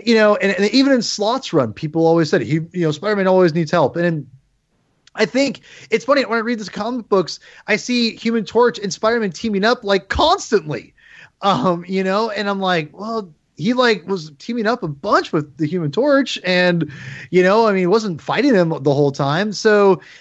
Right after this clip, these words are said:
I don't know, like, to me, like, Spider-Man having help isn't necessarily, you can, you can go either way with it, in my opinion. I, I don't think one is a wrong answer.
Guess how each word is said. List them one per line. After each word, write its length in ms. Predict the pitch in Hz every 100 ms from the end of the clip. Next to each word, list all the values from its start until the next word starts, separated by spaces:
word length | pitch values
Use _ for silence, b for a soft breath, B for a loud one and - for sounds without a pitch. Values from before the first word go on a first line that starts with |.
| B -
I 100 | 302
don't 100 | 262
know, 140 | 165
like, 220 | 147 170
to 100 | -
me, 460 | 208 247 262 262 240 b b _ -
like, 160 | -
Spider-Man 600 | - - 214 247 254 247
having 380 | 214 185 180 180
help 360 | 156 160 190 190 -
isn't 420 | 180 180 185 139
necessarily, 880 | 170 175 151 - 165 170 175 165 151 B B B
you 100 | 196
can, 200 | 285 208
you 200 | - 220
can 160 | 247 226
go 220 | 285 247
either 200 | 175 151
way 200 | 160 196
with 160 | 147
it, 120 | 131 127
in 80 |
my 140 | 131 117
opinion. 320 | 113 110 101
I, 280 | 165 - 196
I 20 |
don't 220 | 220 226
think 240 | - 226 156
one 340 | 143 165 190
is 140 | 175 143
a 60 |
wrong 340 | 135 151 147 127
answer. 420 | 185 165 -